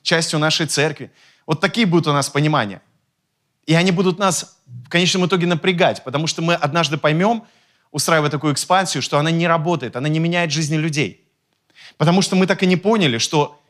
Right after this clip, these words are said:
Иисус приблизился. Что самое главное – это близость с Иисусом. Самое главное – это единение с Ним, это жизнь вместе с Ним. Мы не просто учим людей –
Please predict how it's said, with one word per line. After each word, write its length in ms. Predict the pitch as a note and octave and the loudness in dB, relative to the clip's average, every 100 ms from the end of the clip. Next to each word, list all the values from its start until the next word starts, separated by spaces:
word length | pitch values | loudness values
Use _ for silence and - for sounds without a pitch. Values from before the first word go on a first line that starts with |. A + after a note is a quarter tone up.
| _ _ | _ _
Иисус 440 | D#3 D3 G3 F#3 | -2 0 2 0
приблизился. 760 | - E3 D3 E3+ C#3+ A#2+ - - _ _ _ _ _ _ _ _ _ | 0 0 2 0 -2 -4 -8 -10 _ _ _ _ _ _ _ _ _
Что 340 | - - F#3 | -4 2 2
самое 380 | - G3 G3 E3+ | 2 0 2 2
главное – 300 | F3 F#3+ F3 | 2 2 0
это 120 | D#3+ | -2
близость 440 | D3+ F#3+ F#3 D#3 - | 0 2 2 0 -2
с 60 | |
Иисусом. 380 | C3 D#3 B2+ - _ _ _ _ _ _ _ _ _ - | -2 -4 -6 -10 _ _ _ _ _ _ _ _ _ -14
Самое 360 | - F3+ F#3 F3+ | -2 0 2 2
главное – 400 | E3+ F#3 F#3 F3 | 2 0 0 -2
это 520 | D#3+ D#3+ F3 D#3+ - _ _ _ _ | -2 -2 0 0 -4 _ _ _ _
единение 680 | B2+ E3 D#3 F3 G3+ G3 C#3 | -2 2 4 4 4 2 0
с 160 | - | -4
Ним, 140 | G#2+ - _ _ _ _ | -10 -16 _ _ _ _
это 180 | D#3+ F3 | -2 0
жизнь 400 | D3 D3 G3+ D#3+ | 2 4 2 2
вместе 260 | D#3 - C3 | -2 -2 -6
с 120 | - | -8
Ним. 140 | G2 | -6
Мы 100 | D3+ | 2
не 80 | F3+ | 2
просто 420 | F3+ A3 - F#3+ - | 4 0 0 -2 0
учим 340 | G#3 - F3 | -2 -2 -2
людей – 480 | D#3+ D3+ G#3 A#3 | 0 2 0 0